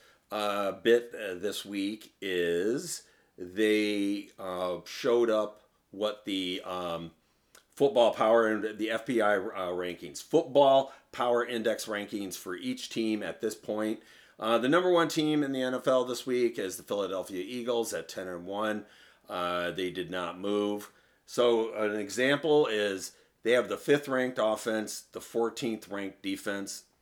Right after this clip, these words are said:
number one in special teams, right? So the first Bear, the first, uh, North team is Detroit, and they are at seven. Uh,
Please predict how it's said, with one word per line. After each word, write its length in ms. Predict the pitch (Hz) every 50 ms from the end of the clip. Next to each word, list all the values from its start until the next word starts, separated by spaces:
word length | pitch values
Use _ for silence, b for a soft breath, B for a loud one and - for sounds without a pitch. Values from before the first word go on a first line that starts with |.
| _ -
number 460 | - 95 104 127 175 185 147 127 113 101
one 540 | 92 87 87 95 113 123 113 90 80 80 -
in 140 | 85 87 85
special 480 | - - - 107 101 104 - - 82 73
teams, 600 | - - 107 104 92 76 64 57 - - - - _ _ _ -
right? 360 | 82 85 92 98 104 117 - - B B B B B B B B B B
So 680 | - - 139 143 143 139 135 135 139 131 131 127 - 117
the 80 | 117
first 600 | - - - - 196 208 254 277 262 262 - -
Bear, 220 | - 123 143 165 147 -
the 280 | 123 107 113 110 110
first, 440 | 107 - - 185 190 190 175 - -
uh, 260 | 165 151 135 127 123
North 340 | 117 113 117 123 123 123 123
team 340 | - 156 135 135 143 170 190
is 180 | - - 104 104
Detroit, 600 | - 95 - - - - 101 98 104 131 180 175 -
and 220 | 113 98 95 90 87
they 180 | 110 123 143
are 260 | 160 151 143 135 127 -
at 400 | 127 117 110 113 123 123 - -
seven. 720 | - - - - 240 262 262 160 107 82 73 71 67 - b b b b b b b b b b b -
Uh, 760 | 101 98 101 101 98 98 98 101 104 101 101 101 101 104